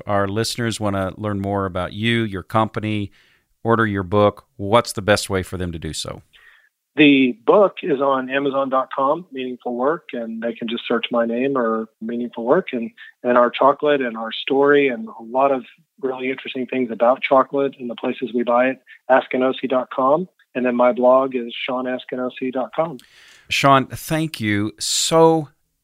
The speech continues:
Speaker 1: much for being our guest here today at Bottom Line Faith. What an encouragement, what an inspiration. Thank you for your obedience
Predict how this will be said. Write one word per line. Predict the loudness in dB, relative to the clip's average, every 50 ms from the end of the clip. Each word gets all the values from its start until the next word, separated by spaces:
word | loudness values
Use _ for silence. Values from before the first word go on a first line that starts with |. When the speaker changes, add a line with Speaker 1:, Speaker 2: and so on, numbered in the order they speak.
| _ _
Speaker 1:
much | -4 0 0 0 0 -2 -4 -8 -10 -10 -10 -12 -14
for | -8 -6 -6
being | -6 -4 -2 -2 -2 -2 -2 -2
our | -4 -4 -4
guest | -4 -2 -2 -2 -2 -2 -6 -6
here | -4 -4 -4 -4 -4
today | -6 -10 -6 -4 -4 -2 -2 -4 -6 -8 -10
at | _ -8 -8 -8 -2
Bottom | 0 0 2 2 0 -4
Line | -6 -6 -8 -8
Faith. | -8 -8 -6 -6 -8 -10 -16 -20 -20 -20 _ _ _
What | 0 2 4 4
an | 4 4
encouragement, | 0 -4 -6 -8 -4 0 2 2 2 2 0 -4 -6 -6 -8 _
what | -2 2 2 4
an | 4 2
inspiration. | -2 -4 -6 -6 -6 -4 -4 -4 -2 -4 -6 -8 -10 -12
Thank | -12 -8 -6 -4 -4 -4 -4 -6 -6
you | -6 -6 -6
for | -6 -6 -6 -4 -4 -4
your | -6 -6 -6 -4 -4
obedience | -6 -6 -4 -2 -2 -2 -2 -2 -4 -4 -4 -6 -8 -10 -10